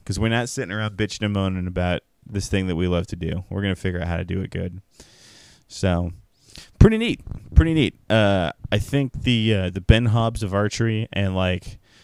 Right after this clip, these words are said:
the guys, if you guys listen to, like, John Weaver and Ben Hobbs, those episodes that I've had where I've interviewed these guys,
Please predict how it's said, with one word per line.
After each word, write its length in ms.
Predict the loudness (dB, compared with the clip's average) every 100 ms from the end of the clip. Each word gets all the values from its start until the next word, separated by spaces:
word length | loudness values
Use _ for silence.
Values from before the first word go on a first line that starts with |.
| -4
the 100 | 0
guys, 360 | 2 4 2 0
if 120 | 2
you 60 | 4
guys 140 | 4
listen 280 | 4 2 2
to, 40 |
like, 160 | 0 2
John 240 | 2 2
Weaver 260 | 2 2 2
and 120 | 0
Ben 160 | 0 0
Hobbs, 280 | 0 0 2
those 160 | 2
episodes 540 | 2 0 2 2 2 0
that 140 | 0
I've 180 | 2 2
had 220 | 2 2
where 140 | 6
I've 160 | 4 4
interviewed 380 | 0 2 2 2
these 180 | 2 2
guys, 360 | 2 0 -2